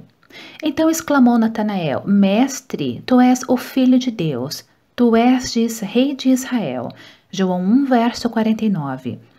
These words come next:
Natanael, o companheiro mais chegado de Filipe,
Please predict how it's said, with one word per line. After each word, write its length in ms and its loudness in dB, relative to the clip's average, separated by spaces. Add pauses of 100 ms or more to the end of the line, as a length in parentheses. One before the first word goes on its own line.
(1160)
Natanael, 760 2
o 60 -4
companheiro 500 4
mais 500 2
chegado 540 0
de 120 -2
Filipe, 640 -6